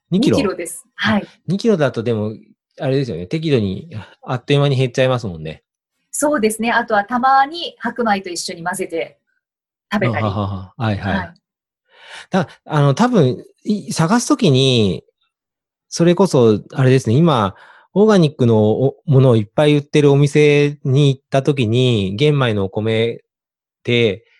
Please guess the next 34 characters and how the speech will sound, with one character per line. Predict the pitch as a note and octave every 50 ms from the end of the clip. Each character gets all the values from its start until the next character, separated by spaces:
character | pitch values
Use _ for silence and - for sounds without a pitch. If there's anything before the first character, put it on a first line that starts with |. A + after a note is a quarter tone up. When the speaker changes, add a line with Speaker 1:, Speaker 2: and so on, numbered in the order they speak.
| _ _ _ -
Speaker 2:
何 | C3+ C3+ C#3 C3+
が | A2+ A2+
あ | G#2+
り | G#2+ A2+
ま | A#2+ A#2+ A2+
す | -
か | - B2
っ | A#2+ -
て | - G#2
聞 | - - - A#2 A2+
い | A2
て、 | - D3 D3+ C#3+ B2+ A2+ G#2
そ | G2 - -
こ | D3+ F3
で | F3 F#3+ F3
取 | - - -
り | -
扱 | E3+ E3+ - F3 F3
っ | E3+
て | - F3
る | F3+
や | F3
つ | F3 -
一 | A2 G2+
回 | - A#2 A2
買 | - - A2
っ | -
て | - A#2+
み | B2 A#2+
る | G#2+ G2+
と | G2 F2
か、 | - F#2+
Speaker 1:
は | G2+ G2+ F#2+ F2 E2+ F2 F#2 -
い。 | _